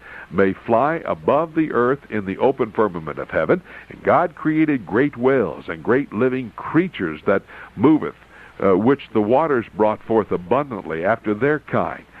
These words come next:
and every winged fowl after his kind. And God saw that it was good, and God blessed them, saying, 'Be fruitful and multiply, and fill the waters and the seas, and let the fowl multiply in the earth.' And the evening and the morning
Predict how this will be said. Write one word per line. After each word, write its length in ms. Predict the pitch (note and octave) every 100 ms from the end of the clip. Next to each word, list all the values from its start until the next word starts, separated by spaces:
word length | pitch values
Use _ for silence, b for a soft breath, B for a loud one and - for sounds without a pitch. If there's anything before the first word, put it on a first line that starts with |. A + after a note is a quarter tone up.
| B
and 100 | -
every 240 | F#2 A2+ A#2
winged 400 | F#2+ B2+ B2+ A2
fowl 380 | C3 C3 G#2 E2+
after 320 | A#2 - G2+
his 240 | A2+ C#3+
kind. 240 | - G#2+ F#2
And 100 | E2+
God 280 | G2 D#3+ D3+ -
saw 160 | C3+
that 140 | C3+ C#3
it 100 | -
was 160 | C3+
good, 320 | F2+ D3 F3+
and 140 | G2+ F2
God 360 | A#2+ D#3 A#2
blessed 300 | G#2 F3+ G3
them, 180 | A#2+ G#2+
saying, 360 | G2 C#3 D#3 E3+ B B
'Be 100 | E3
fruitful 500 | - A3+ A3+ C#3+ C3
and 80 | C3+
multiply, 560 | F#3+ F#3+ A#2+ B2+ B2
and 160 | A2+ G#2
fill 240 | D#3+ G#3+
the 80 | G3
waters 480 | F3 F3+ F#3 F3 C3+
and 120 | E3
the 100 | D#3+
seas, 360 | - F3+ F3+ C3+
and 160 | A2+
let 160 | C#3+ F3+
the 80 | D3
fowl 400 | - F3+ F3 A2+ B B -
multiply 680 | C#3 D#3+ A#2 - C3+ C#3 B2+ -
in 180 | C3
the 180 | B2+ C#3
earth.' 240 | F#2+ - - -
And 140 | G2
the 140 | F2 -
evening 440 | C#3+ F3+ F3 G3+ -
and 180 | C#3 C#3+
the 80 |
morning 480 | E3+ F#3 G#2+ F2+ A2+